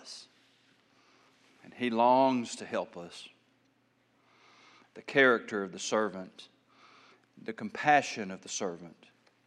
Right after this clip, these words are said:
Then notice the conviction of the servant. <laughs> This is wonderful too. Verse four. "He will not fail nor be discouraged till he has established justice in the earth, and the coastland shall wait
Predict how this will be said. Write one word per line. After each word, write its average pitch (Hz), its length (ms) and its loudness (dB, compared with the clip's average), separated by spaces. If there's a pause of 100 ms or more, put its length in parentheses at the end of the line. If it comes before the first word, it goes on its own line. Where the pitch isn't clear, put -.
(1200)
Then 120 240 0
notice 117 320 2
the 113 140 -6
conviction 104 720 -6
of 98 220 -10
the 92 40 -18
servant. 101 600 -10 (340)
<laughs> 147 160 -10
This 123 240 -8
is 117 160 -10
wonderful 110 460 -4
too. 123 260 -6
Verse 104 300 -6
four. 123 340 -4 (840)
"He 151 120 6
will 147 100 6
not 165 240 10
fail 175 460 6
nor 147 260 2
be 143 220 -2
discouraged 98 840 -4
till 101 160 -2
he 117 160 -4
has 104 180 -2
established 113 600 -6
justice 104 560 -8
in 92 80 -12
the 92 120 -10
earth, 92 480 -8 (760)
and 95 160 -12
the 90 40 -16
coastland 95 800 -4
shall 90 260 -8
wait 98 420 -10